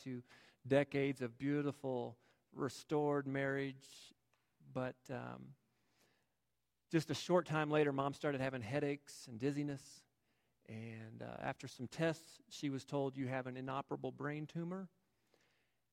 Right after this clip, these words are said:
And she passed away six months from that day on October twenty-fourth, nineteen eighty-nine.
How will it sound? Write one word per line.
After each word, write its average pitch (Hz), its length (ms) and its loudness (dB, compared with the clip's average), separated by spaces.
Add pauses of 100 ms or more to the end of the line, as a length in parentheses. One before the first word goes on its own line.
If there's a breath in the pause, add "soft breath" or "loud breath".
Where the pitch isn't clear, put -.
And 107 160 -6
she - 200 -4
passed 139 420 -2
away 147 200 0
six - 340 -8
months 180 260 -2
from 127 200 -10
that 117 260 -6
day 120 360 -6 (800)
on 113 200 -4
October 127 400 -2
twenty-fourth, 127 1160 -4
nineteen 127 380 -6
eighty-nine. 120 600 -6